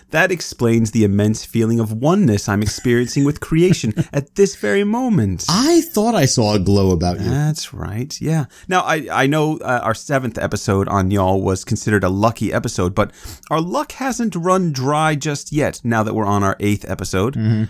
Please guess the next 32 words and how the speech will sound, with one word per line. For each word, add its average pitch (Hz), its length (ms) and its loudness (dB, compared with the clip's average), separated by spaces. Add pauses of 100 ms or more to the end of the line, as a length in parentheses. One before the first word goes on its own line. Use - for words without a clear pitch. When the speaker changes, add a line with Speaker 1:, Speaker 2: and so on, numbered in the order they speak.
Speaker 1:
Uh, 117 280 0 (240)
that's 185 160 -4
because 208 300 -2
the 165 60 -6
number 143 280 0
eight 165 200 4
is 139 140 2
traditionally 170 560 0
considered 147 480 -2
lucky 123 460 0
in 156 240 2
Chinese 180 420 0
numerology. 196 760 0 (400)
So - 220 0
I 202 80 4
just 202 160 -4
wanna 226 140 2
say 165 360 4
ni 208 280 2
hao 185 400 0
to - 180 -4
our 101 80 2
Chinese 101 400 -2
listeners. 110 480 0 (300)
Uh, 107 240 0 (180)
"Woman 233 560 0
de 233 140 0
Xingyun 208 720 0
Shu 135 320 2
Zi 202 220 -6
Ba." 196 520 -2 (840)
Speaker 2:
Um, 104 920 0